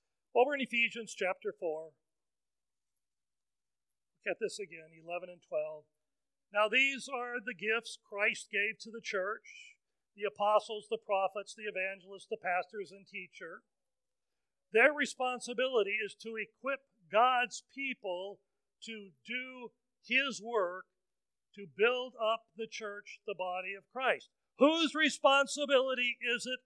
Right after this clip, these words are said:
to build up the church? If you said the pastor's, you're wrong. The pastor's job is to equip the saints to do the work of the ministry,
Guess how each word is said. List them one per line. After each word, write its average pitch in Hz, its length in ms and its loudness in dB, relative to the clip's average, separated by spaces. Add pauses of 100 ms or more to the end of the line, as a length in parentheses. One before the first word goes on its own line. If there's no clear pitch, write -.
(180)
to 269 100 6
build 220 440 4
up 208 280 2 (100)
the 220 80 -2
church? 214 600 4 (1300)
If - 80 -20
you 196 100 -10
said 220 240 0
the 208 100 2
pastor's, 214 760 6
you're 202 140 -12
wrong. 202 440 4 (1700)
The 185 80 -2
pastor's 277 640 8
job 220 420 4
is 202 240 -8
to 214 160 -4
equip 262 400 4 (400)
the 208 160 4
saints - 920 4 (580)
to 262 120 6
do 277 220 2
the 240 100 2
work 240 300 2
of 233 80 4
the 226 120 -2
ministry, 220 600 -4